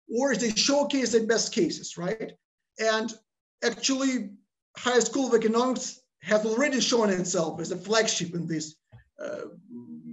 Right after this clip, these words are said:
in this, in this, uh, respect, right? Starting this great conference, great meeting, right? So we can probably,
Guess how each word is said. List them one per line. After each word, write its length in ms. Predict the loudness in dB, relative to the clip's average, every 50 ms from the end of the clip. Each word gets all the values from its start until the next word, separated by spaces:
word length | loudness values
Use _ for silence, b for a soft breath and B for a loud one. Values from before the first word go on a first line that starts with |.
| -12 -8 -4
in 60 | -4
this, 280 | -2 -2 -2 -4 -4 -8 -14 _ _ -10
in 100 | -6 -6
this, 220 | -4 -4 -4 -6
uh, 420 | -8 -8 -12 -12 -14 -16 -16 -18 -20 -16 -6
respect, 600 | 0 0 0 0 2 2 2 2 2 0 -4 -4
right? 300 | 0 0 2 0 0 -4 b b b
Starting 420 | b -2 4 6 6 6 6 4
this 340 | 2 2 0 0 -2 -6 -12 -16 -18 -20 -18 -14 -10 -6
great 380 | -2 2 2 2 2 2 0 -2
conference, 500 | 0 0 0 0 0 -2 -2 -4 -4 -4
great 260 | -4 -2 -2 -2 -2
meeting, 260 | -2 -2 -4 -4 -4 -4
right? 280 | -4 -2 -2 -4 -6 B B B B B
So 280 | B 4 6 6 6
we 140 | 6 4 0
can 280 | 0 0 -2 -2 -2 -2
probably, 300 | -2 -2 0 2 0 0